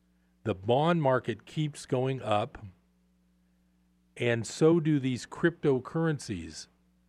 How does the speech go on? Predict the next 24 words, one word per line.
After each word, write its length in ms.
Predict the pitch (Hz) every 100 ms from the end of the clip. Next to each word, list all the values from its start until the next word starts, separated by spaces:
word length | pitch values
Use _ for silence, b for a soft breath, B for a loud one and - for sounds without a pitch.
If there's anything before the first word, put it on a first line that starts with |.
| _ _ _ _ _ _ _ _ _ _
It 200 | 135 120
seems 360 | - 202 233 -
to 100 | 170
be 180 | 175 170
an 100 | 147
alternative 720 | 131 127 175 180 170 135 -
place 440 | - 160 160 -
where 220 | 127 123
people 440 | 110 - 151 147 131
wanna 260 | 120 143
be 220 | 127 135 131
invested 880 | 107 95 135 165 - 110 98 92 - _ _ _ _ -
to 140 | 131
a 40 | 113
certain 320 | - 151 113
degree 640 | 104 95 165 180 117 104 - b b _
just 260 | 127 160 -
to 80 |
be 140 | 139 135
sort 280 | - 151 127
of 80 |
safe 400 | 101 - 151 139
in 120 | 127
a 120 | 110